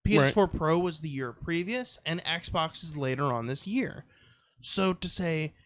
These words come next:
Speaker 1: "It's the highest selling console," it's like, well, yeah. I mean, every
Speaker 2: But I mean, if you
Speaker 1: it, it
Speaker 2: compare statist-, if you compare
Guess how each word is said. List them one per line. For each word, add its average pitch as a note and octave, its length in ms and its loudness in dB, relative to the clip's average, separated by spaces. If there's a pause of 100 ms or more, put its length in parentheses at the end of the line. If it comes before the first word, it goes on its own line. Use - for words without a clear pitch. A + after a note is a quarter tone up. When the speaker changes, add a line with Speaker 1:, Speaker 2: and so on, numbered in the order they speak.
(120)
Speaker 1:
"It's B3 160 0
the F#3+ 120 -2
highest G3+ 340 4
selling A3+ 260 0
console," A#3 500 -2
it's D3 100 -8
like, D3+ 140 -6
well, D#3+ 200 -4 (240)
yeah. A#3+ 380 2 (220)
I F3 120 4
mean, F3 480 6 (720)
every G3 200 2
Speaker 2:
But F#3+ 120 12
I - 20 8
mean, F#3 160 6
if G3 140 6
you G3 80 6
Speaker 1:
it, F#3+ 40 8
it E3 40 -2
Speaker 2:
compare F#3 340 6
statist-, - 560 0
if D#3+ 140 2
you E3 80 -2
compare F3 480 8